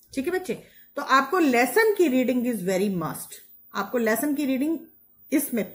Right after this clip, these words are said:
प्रो सेक्शन में specially, किसके लिए? passage for comprehension के लिए, ठीक है। तो बाकी इसके क्वेश्चन आंसर भी आपको, जो इसके रिप्लाईज है वो आपको नेक्स्ट वीडियो में मिल जाएंगे। तो till then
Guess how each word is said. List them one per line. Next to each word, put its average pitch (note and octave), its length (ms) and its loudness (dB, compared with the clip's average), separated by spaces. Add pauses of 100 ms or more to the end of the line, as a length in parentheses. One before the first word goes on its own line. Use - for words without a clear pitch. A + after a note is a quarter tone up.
प्रो F#4+ 320 6
सेक्शन - 520 -2
में B3 160 0
specially, E3+ 600 -10 (800)
किसके A#3 300 -2
लिए? G4 220 2 (500)
passage G#3+ 420 -6
for D4 160 -6 (220)
comprehension E3 680 -6
के D3+ 80 -14
लिए, - 280 -14 (480)
ठीक B3 160 -8
है। G4 100 -6 (600)
तो G#3 60 -4
बाकी A3+ 300 0 (120)
इसके D4 200 -6
क्वेश्चन C4+ 380 -4
आंसर B3+ 280 -2
भी C4+ 200 -4
आपको, B3 400 -4
जो A#3+ 420 -6
इसके G#3+ 220 -6
रिप्लाईज A3 540 -2
है A3+ 260 -2
वो G#3 140 -4
आपको G#3 240 -6
नेक्स्ट G#3 340 -6
वीडियो A3+ 220 -4
में A3 140 -2
मिल G#3+ 180 0
जाएंगे। A#3 440 -4 (680)
तो G3+ 60 -2 (120)
till D4 300 0
then D4+ 340 0